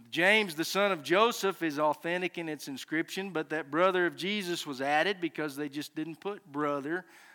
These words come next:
uh, of a person on the bone box most time. It was gonna have the name and the, and the father.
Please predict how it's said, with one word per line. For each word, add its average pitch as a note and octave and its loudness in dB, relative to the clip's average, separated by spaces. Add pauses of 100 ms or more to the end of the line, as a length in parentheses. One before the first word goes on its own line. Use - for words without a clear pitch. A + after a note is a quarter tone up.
(160)
uh, C3 -10
of C3 -6
a C#3 -10
person D#3 -4
on D#3+ -2
the D#3+ -8
bone G#3+ 0
box A#2+ -2
most C3 -10
time. A#2+ -6
It B2+ -10
was B2 -18
gonna C3+ -8
have C#3+ -2
the C3 -8
name D3+ -4
and D#3+ -4
the, E3 -6
and D3+ -8
the D3 -10
father. E3+ -2